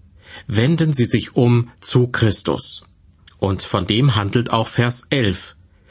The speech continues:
"In ihm seid ihr auch beschnitten worden mit einer Beschneidung, die nicht mit Händen geschieht,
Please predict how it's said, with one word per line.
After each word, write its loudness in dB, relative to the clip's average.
"In 0
ihm 0
seid -2
ihr 0
auch 0
beschnitten 0
worden 2
mit -2
einer -4
Beschneidung, 0
die 2
nicht 0
mit 0
Händen 2
geschieht, 0